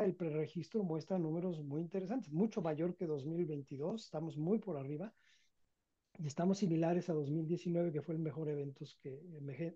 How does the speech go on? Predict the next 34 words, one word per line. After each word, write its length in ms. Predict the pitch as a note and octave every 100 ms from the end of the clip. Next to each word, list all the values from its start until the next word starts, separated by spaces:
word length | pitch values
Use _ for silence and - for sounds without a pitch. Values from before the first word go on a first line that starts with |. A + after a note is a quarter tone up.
| -
evento 300 | D#3 E3 C3+
que 80 | D3
hicimos. 420 | - C3 - - _ _ _ _ _ _ _ -
Con 160 | G3
la 120 | F3+
salvedad 580 | F3 G3 F#3+ G3+ G3+ G3+
de 180 | G3 F3+
que 240 | F#3+ F3
después 460 | D#3+ D#3+ - F#3 F3+
de 100 | F#3
pandemia 640 | D#3 E3 F3 F3+ F3 F3+
lo 140 | D#3 C#3+
que 80 |
hemos 200 | F3 E3+
encontrado 460 | D#3+ D#3+ D3+ E3 E3+
es 140 | D#3+
que 100 | -
el 60 | D3
visitante 640 | C#3+ A#2+ C3+ D#3 D3 E3+
es 100 | D#3+
de 140 | C#3 C#3
mucho 440 | C#3 D3+ F3+ F3
mejor 280 | D3+ C3+ C#3+
calidad. 420 | D#3+ D#3 F3 F#3 - _ _ _ _
Por 160 | D3
una 180 | D#3 F3
razón 420 | E3 D#3 - E3+
muy 220 | E3 E3 F3+
interesante, 720 | E3 D#3 D3+ E3 F3+ E3 E3
hemos 260 | F3 - -
estado 340 | - E3 E3
haciendo 320 | C#3 - D#3+ F3
estudios 540 | - A3+ E3+ E3 E3
y 160 | D#3